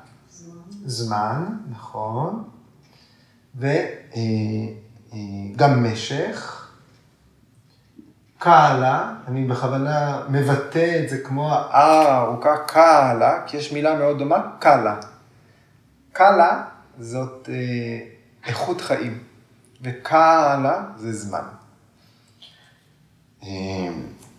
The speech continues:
סמקיה, סמקיה בהי, אה, אה, קיה, השורש הוא קיה,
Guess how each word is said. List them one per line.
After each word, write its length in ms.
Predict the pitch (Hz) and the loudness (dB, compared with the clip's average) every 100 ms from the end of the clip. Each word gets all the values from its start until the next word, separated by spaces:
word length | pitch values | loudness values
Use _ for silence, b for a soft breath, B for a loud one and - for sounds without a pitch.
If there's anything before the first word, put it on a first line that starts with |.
| _ _ _ _ _ _ _ _ | _ _ _ _ _ _ _ _
סמקיה, 880 | - - 165 170 - 120 104 127 214 233 - - _ _ _ _ | 0 4 6 4 -2 0 2 2 -2 -8 -14 -20 _ _ _ _
סמקיה 500 | - 165 339 - 156 | 2 2 2 2 2
בהי, 580 | 131 117 143 113 104 - - - _ _ | 2 4 4 4 -2 -10 -20 -20 _ _
אה, 40 | 143 | -8
אה, 760 | 175 - 123 113 110 110 107 - _ - _ _ | -8 -8 -4 -2 -2 -2 -6 -14 _ -20 _ _
קיה, 600 | - - 320 311 - - - - _ _ _ _ _ _ _ _ _ _ _ - | -6 2 8 8 8 0 -6 -14 _ _ _ _ _ _ _ _ _ _ _ -14
השורש 560 | 107 113 - 143 139 - | -10 -8 -2 -2 -2 -4
הוא 120 | 117 - | -8 -10
קיה, 520 | - - 151 127 - | -16 -4 0 0 -2